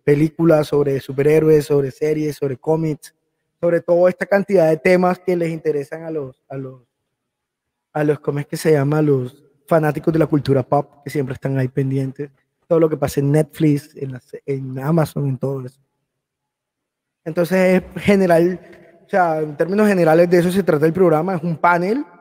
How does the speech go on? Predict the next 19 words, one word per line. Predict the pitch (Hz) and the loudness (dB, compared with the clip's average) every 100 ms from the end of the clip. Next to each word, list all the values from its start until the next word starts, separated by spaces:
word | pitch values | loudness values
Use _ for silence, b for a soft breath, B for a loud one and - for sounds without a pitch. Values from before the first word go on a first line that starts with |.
| _ | _
es | 139 | -14
un | 131 151 | -12 -8
panel | 156 160 175 | -6 -6 -6
donde | 175 170 156 147 | -6 -6 -6 -6
hay | 143 147 151 165 165 165 160 | -6 -8 -8 -8 -10 -12 -12
de | 151 156 147 | -8 -6 -6
dos | 147 156 151 156 | -4 -2 -2 -2
a, | 165 165 151 139 _ _ _ _ _ | -4 -4 -6 -10 _ _ _ _ _
a | 151 143 | -4 -2
seis | - 151 - | 0 -2 0
personas | 180 170 180 180 | -2 0 -6 -6
donde | 175 170 156 | -8 -8 -6
hablamos | 143 139 147 | -6 -6 -6
de, | 156 160 151 147 135 | -2 0 0 -2 -2
de | 139 | -2
muchos | 147 143 156 - | 0 0 -4 0
temas | 160 156 156 - | 0 0 -6 -8
de | 151 | -10
interés | 151 139 131 135 | -6 -6 -6 -12